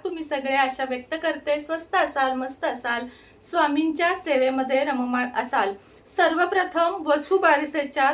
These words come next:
तुम्हा सर्वांना खूप खूप शुभेच्छा आणि दीपावलीच्या पहिल्या दिवसाच्या सुद्धा तुम्हा सगळ्यांना खूप खूप शुभेच्छा.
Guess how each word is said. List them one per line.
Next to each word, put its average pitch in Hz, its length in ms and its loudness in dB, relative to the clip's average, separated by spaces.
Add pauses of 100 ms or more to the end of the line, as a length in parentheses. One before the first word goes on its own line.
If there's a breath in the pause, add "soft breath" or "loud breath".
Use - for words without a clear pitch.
तुम्हा 294 240 0
सर्वांना 254 720 0 (140)
खूप 349 420 0
खूप 302 320 -4
शुभेच्छा 254 560 -2 (760 loud breath)
आणि 311 320 0
दीपावलीच्या 330 840 0
पहिल्या 294 420 2
दिवसाच्या 269 600 -2
सुद्धा 254 520 -2 (100)
तुम्हा 269 220 -2
सगळ्यांना 277 760 2 (180)
खूप 262 320 -8
खूप 262 280 -12
शुभेच्छा. 240 520 -4